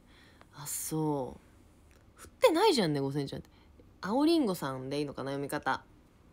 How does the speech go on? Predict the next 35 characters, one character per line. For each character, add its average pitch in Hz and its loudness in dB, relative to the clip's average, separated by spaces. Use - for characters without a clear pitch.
お - -20
は 170 -12
よ 170 -8
う - -12
ご 165 -10
ざ 165 -8
い 160 -8
ま 156 -6
す。 - -16
テ 262 -10
ィ 262 -2
ー - -2
シ 247 -4
ー - -2
ラ 233 2
イ 202 0
ダ 156 0
ー 82 -8
さ - -8
ん、 - -10
ム 151 -8
ク 175 -6
ロ 170 -2
ジ 156 -6
さ 156 -10
ん、 139 -8
お 78 -10
は 151 -12
よ 147 -10
う 143 -12
ご 151 -14
ざ 151 -14
い 147 -14
ま 147 -18
す。 156 -20